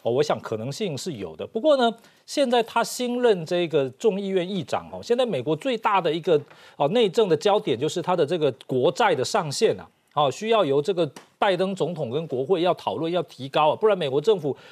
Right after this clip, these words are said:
哦，没有办法再继续发国债，他会破产的。好，所以我们看到现在麦卡锡议长自己，哦，还没有直接说他就要来访台，并不是说他怕了中国，说我中国会怎么样，他就没有要访台。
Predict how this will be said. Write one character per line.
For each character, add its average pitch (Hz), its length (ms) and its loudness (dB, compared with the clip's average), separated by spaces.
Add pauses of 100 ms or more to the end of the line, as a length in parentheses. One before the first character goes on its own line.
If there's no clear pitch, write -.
哦， 135 100 2
没 151 100 2
有 220 80 6
办 214 160 2
法 165 120 2
再 208 160 4
继 208 160 -6
续 196 120 -6
发 190 220 2
国 220 180 0
债， 175 200 2
他 - 120 0
会 196 140 0
破 185 260 4
产 - 220 -8
的。 92 100 -20
好， 160 140 2
所 156 100 0
以 247 40 4
我 - 20 0
们 226 80 -4
看 226 120 -2
到 240 120 2
现 226 100 -4
在 233 80 2
麦 233 160 2
卡 139 200 0
锡 - 120 -6
议 202 140 -4
长 127 240 -2
自 302 300 0
己， 123 320 -6 (280)
哦， 131 200 2
还 143 160 0
没 175 120 0
有 233 120 4
直 151 240 -4
接 202 200 2
说 196 240 0
他 190 220 -2
就 185 300 2
要 156 220 2
来 117 140 2
访 - 240 -4
台， 101 240 -2 (220)
并 220 180 2
不 160 120 0
是 208 160 -2
说 180 180 2
他 185 200 0
怕 185 280 2
了 135 100 2
中 170 240 -2
国， 131 200 -2
说 175 160 -4
我 165 300 0
中 202 180 2
国 175 120 2
会 196 80 6
怎 180 120 -4
么 135 80 -6
样， 175 100 0
他 170 140 -2
就 175 100 -2
没 151 80 -4
有 160 80 0
要 156 100 4
访 117 160 -4
台。 120 80 0